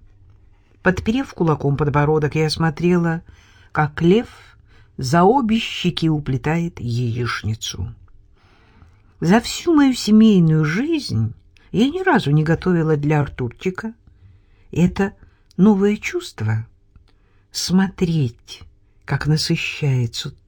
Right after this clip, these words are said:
твой мужчина, переполняло душу радостью. Володя доел и, отодвинув тарелку, сыто потянулся и пристально посмотрел на меня.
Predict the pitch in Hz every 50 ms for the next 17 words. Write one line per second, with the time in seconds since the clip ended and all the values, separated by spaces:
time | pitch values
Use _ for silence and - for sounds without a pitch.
0 | _ - 123 120 131 139 139 135 127 123 117 113 110 107 101 - - - - -
1 | - - - 151 175 214 214 190 151 123 110 117 117 113 - _ _ _ _ _
2 | _ _ _ _ _ _ _ _ _ _ _ _ _ - _ _ _ _ _ _
3 | - - 117 113 120 117 - - 117 117 120 123 127 143 147 147 160 160 - 190
4 | 190 180 - - - 240 - 262 269 254 202 139 123 113 107 - - - - -
5 | - 98 85 80 - - _ _ _ _ _ _ _ _ _ _ _ _ _ _
6 | _ _ _ _ _ _ - 180 196 240 320 339 247 190 139 123 131 123 113 117
7 | 131 156 185 220 277 - _ _ _ _ _ _ _ _ _ - 147 160 185 185
8 | 170 170 185 185 180 175 - - - 165 156 165 180 185 185 185 - 175 165 165
9 | 165 160 156 156 160 - _ _ - - _ _ _ _ _ _ - - - -
10 | 175 151 - 147 - - 123 - - 156 160 185 233 285 302 285 - - 254 226
11 | - - 156 147 - - 151 139 151 160 160 - - - - 208 - - 226 226
12 | - 151 - 135 131 123 - 143 147 151 156 160 170 170 175 180 156 123 110 107
13 | 107 104